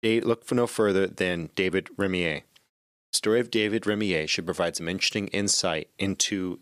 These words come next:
this idea of gender as a malleable thing, something that the goddess Ishtar claimed to do.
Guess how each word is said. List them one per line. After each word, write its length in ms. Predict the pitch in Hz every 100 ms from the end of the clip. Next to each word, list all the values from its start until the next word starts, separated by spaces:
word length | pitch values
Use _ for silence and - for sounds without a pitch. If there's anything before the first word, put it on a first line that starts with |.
| -
this 200 | 101 -
idea 540 | 92 92 78 113 98 85
of 180 | 82 82
gender 540 | - 110 92 87 78 -
as 160 | 90 95
a 40 |
malleable 500 | 90 85 90 87 76
thing, 380 | - 85 65 - _ _ _ _ _ _ _
something 460 | - 113 95 101 95
that 280 | 92 90 - _ -
the 80 |
goddess 320 | - 95 92 -
Ishtar 380 | 104 - 87
claimed 360 | - 95 92 -
to 100 | 85
do. 200 | 82